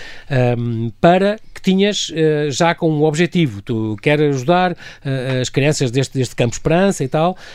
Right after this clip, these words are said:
ehm, e angariaste dezassete mil euros, pronto, vais juntando dinheiro e vais fazendo estas,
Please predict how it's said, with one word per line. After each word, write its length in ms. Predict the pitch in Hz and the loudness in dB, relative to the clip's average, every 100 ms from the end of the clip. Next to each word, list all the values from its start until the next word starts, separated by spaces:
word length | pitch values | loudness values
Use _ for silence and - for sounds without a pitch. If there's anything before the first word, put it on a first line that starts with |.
| - - | -20 -6
ehm, 440 | 147 143 139 135 147 | 0 0 2 -2 -2
e 80 | 127 | 0
angariaste 560 | 123 123 131 - - 117 | 2 2 0 -2 -8 -10
dezassete 640 | 120 120 120 117 127 123 113 | -10 -10 -8 -2 -2 -2 -2
mil 140 | 117 | 2
euros, 320 | 208 240 208 - | 4 4 2 0
pronto, 380 | 185 233 190 | 2 2 2
vais 240 | 147 156 147 | 0 2 2
juntando 320 | 180 143 131 | 2 2 2
dinheiro 220 | 139 185 | 4 2
e 40 | 185 | 2
vais 120 | 170 | -2
fazendo 280 | 151 170 165 | -2 0 0
estas, 380 | 156 170 165 | -2 -4 -6